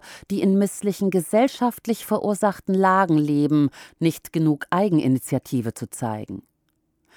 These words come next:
Wir Deutschen bezeichnen unser Gemeinwesen als Leistungsgesellschaft. Schaffe, schaffe, Häusle baue. Von nix kommt nix. Und wer nix wird, wird Wirt, wird schon mal gespöttelt. Obschon die, die mehr geworden sind,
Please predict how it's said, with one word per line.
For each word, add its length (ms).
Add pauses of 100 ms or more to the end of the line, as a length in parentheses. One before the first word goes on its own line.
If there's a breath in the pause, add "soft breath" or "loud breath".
(160 soft breath)
Wir 160
Deutschen 560
bezeichnen 640
unser 240
Gemeinwesen 800
als 400
Leistungsgesellschaft. 1400 (340 loud breath)
Schaffe, 400
schaffe, 440
Häusle 340
baue. 480 (220)
Von 240
nix 280
kommt 360
nix. 420 (340 loud breath)
Und 160
wer 140
nix 300
wird, 320 (160)
wird 260
Wirt, 380 (240)
wird 180
schon 140
mal 160
gespöttelt. 720 (420 soft breath)
Obschon 460
die, 360 (160)
die 80
mehr 260
geworden 500
sind, 420